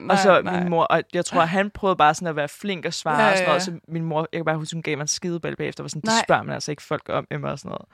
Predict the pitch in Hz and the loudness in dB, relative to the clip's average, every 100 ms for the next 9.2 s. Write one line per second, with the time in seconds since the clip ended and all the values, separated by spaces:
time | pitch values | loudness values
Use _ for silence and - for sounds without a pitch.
0 | _ _ _ - 156 175 170 156 147 151 | _ _ _ -6 -2 2 6 6 6 4
1 | 247 233 214 190 170 165 147 147 165 160 | 4 4 2 0 -2 -2 0 0 0 -2
2 | - 160 156 156 - 170 160 156 160 160 | -2 -2 -2 -6 -6 -6 -6 -8 -6 -4
3 | 151 151 147 151 - 170 160 156 160 156 | -2 -2 -2 -4 -4 -6 -6 -8 -8 -8
4 | - 151 147 - - 196 - 147 143 220 | -4 -6 -6 -12 -8 -6 -4 -4 -2 -4
5 | 196 - - 202 190 185 - - - 220 | -4 -8 -6 -4 -4 -6 -14 -20 -14 -10
6 | 208 196 196 185 196 - - - _ _ | -8 -8 -8 -8 -8 -10 -14 -14 _ _
7 | _ _ _ - - _ _ - 208 175 | _ _ _ -20 -20 _ _ -8 -4 -2
8 | 185 196 160 160 - - 196 180 165 151 | -2 -4 -6 -10 -12 -12 -4 -2 -2 -4
9 | 151 | -8